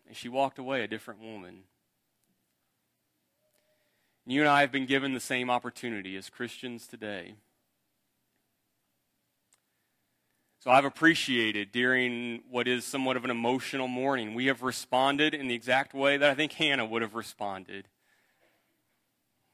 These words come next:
As we take these things before God. And when we lay those at his feet, we can take a deep breath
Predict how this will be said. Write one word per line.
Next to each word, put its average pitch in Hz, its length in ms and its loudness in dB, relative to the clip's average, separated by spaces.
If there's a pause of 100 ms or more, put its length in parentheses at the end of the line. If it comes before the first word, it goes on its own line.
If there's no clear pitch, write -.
(220)
As 110 120 -20
we 120 120 -4
take 135 320 -2
these 139 200 -6
things 139 300 -2
before 147 320 -12
God. - 420 -10 (4000)
And 104 100 -12
when 110 60 -6
we 147 120 4
lay 147 260 6
those 147 300 2
at 123 80 -12
his 135 180 0
feet, 135 380 -4
we 113 80 -10
can 123 100 -12
take 120 220 -4
a - 20 -8
deep 117 260 -6
breath 107 480 -2